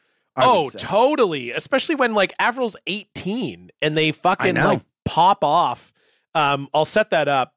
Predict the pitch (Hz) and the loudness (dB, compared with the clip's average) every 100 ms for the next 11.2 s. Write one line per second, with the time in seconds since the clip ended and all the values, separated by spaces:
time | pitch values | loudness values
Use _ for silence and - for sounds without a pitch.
0 | - 139 151 131 117 156 - 143 - 156 | -4 -2 0 -2 0 0 0 0 0 2
1 | 143 147 139 131 120 139 131 - 135 117 | 2 2 -2 -4 -4 -2 -2 -2 -6 -2
2 | 131 123 120 117 120 117 131 123 131 120 | -2 0 0 -2 -2 -4 -4 -4 -2 0
3 | 117 117 113 104 117 107 113 - 123 113 | 0 -2 -2 -2 -2 -2 -2 -2 -2 -4
4 | 104 107 101 160 165 123 120 127 123 123 | -6 -10 -4 0 2 2 -2 -4 -2 0
5 | 123 123 117 117 117 117 104 - 135 120 | -2 -4 -6 -6 -8 -6 -4 0 0 0
6 | 110 - - _ _ _ _ - 139 160 | -4 -10 -14 _ _ _ _ -4 0 0
7 | 139 135 160 165 - - 127 156 143 117 | 0 -6 -6 -6 -4 -6 -2 0 0 -2
8 | - 113 131 120 - 113 101 - _ _ | -4 -2 0 0 0 -2 -4 -16 _ _
9 | _ _ - 135 131 135 175 247 165 143 | _ _ -2 0 0 -2 0 0 2 2
10 | 160 - 165 - 170 147 - 151 131 110 | 2 2 -2 -2 -6 -6 -2 0 0 -2
11 | 143 | -6